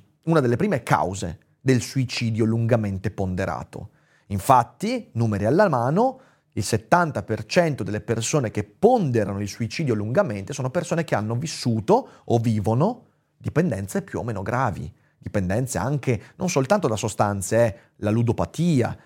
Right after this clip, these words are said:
eh, ormai è chiaro anche le dipendenze da gioco, da videogame o da social network portano poi a questo tipo di problematiche. E le dipendenze da relazioni tossiche, in cui una volta che la relazione viene messa a repentaglio per qualche motivo,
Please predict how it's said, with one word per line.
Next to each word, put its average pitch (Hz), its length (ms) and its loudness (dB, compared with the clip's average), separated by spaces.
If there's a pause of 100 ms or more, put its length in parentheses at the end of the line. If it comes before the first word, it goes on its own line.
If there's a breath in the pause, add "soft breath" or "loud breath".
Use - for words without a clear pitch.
(180 soft breath)
eh, - 400 -6
ormai 131 480 2
è 113 80 2
chiaro 123 320 4
anche 127 320 -2
le 117 100 0
dipendenze 110 800 -2
da 104 160 -2
gioco, 123 600 4 (160 loud breath)
da 113 120 2
videogame 120 640 2
o - 80 -4
da 110 120 2
social 104 300 -2
network 117 640 0
portano 117 500 2
poi 113 300 4
a 107 60 -2
questo 110 260 -6
tipo 110 260 -4
di 113 320 0 (280 soft breath)
problematiche. 104 840 -2 (440 soft breath)
E 156 60 8
le 139 100 4
dipendenze 123 600 0
da 117 80 2
relazioni 110 580 0
tossiche, 110 600 -2
in 104 100 -4
cui 135 240 2
una 107 140 -2
volta 120 400 2
che 107 100 -8
la 101 100 -2
relazione 107 460 -4
viene 113 240 -2
messa 117 240 -4
a 95 40 -2
repentaglio 120 640 2
per 98 140 -6
qualche 104 240 -2
motivo, 123 600 0